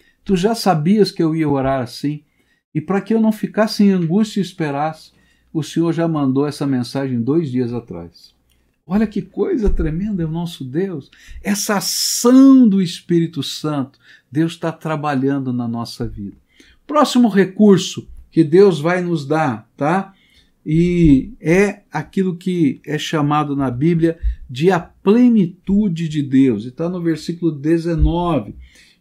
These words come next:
"Para que vocês sejam cheios de toda a plenitude de Deus." Então, olha só que coisa tremenda. Ele falou que a gente pode entrar na sala do trono,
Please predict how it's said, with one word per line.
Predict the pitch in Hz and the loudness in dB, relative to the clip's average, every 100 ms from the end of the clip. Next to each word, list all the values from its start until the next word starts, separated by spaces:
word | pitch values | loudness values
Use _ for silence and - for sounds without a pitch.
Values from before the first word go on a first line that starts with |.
| _ | _
"Para | 185 208 214 | -2 0 0
que | - 202 190 143 - | -2 0 2 2 0
vocês | 127 156 - - 180 196 208 | -4 -6 -6 -4 2 2 0
sejam | - - 170 143 127 | -4 -4 -2 -2 -6
cheios | - - - 165 185 190 190 - - - _ _ | -8 -10 0 2 2 0 -6 -12 -18 -20 _ _
de | 127 131 170 170 _ _ | -10 -2 -2 -2 _ _
toda | 180 190 214 190 202 220 - | 4 8 6 4 -2 -4 -10
a | - 160 | -10 -10
plenitude | - - 165 170 151 123 - 156 165 151 160 165 _ _ | -10 -6 -2 0 0 -2 -4 0 2 0 -4 -10 _ _
de | 117 139 | -10 -6
Deus." | 143 123 147 147 101 - - _ _ _ _ _ _ | -4 2 4 4 2 -4 -20 _ _ _ _ _ _
Então, | 160 165 | -2 0
olha | 226 | 2
só | 190 - 185 | 0 -2 -4
que | 190 | -4
coisa | 180 175 165 165 | -2 -2 0 -2
tremenda. | 170 156 120 107 | -2 -2 -2 -4
Ele | 123 151 | -4 -6
falou | - 156 147 151 156 _ _ | -4 -4 -4 -6 -10 _ _
que | 139 | -6
a | |
gente | 139 139 | -6 -6
pode | - 131 127 | -8 -8 -8
entrar | 123 131 131 | -8 -8 -8
na | 127 110 107 _ | -8 -12 -16 _
sala | - 123 113 | -8 -6 -6
do | 104 | -10
trono, | - 123 151 175 | -10 -6 -6 -6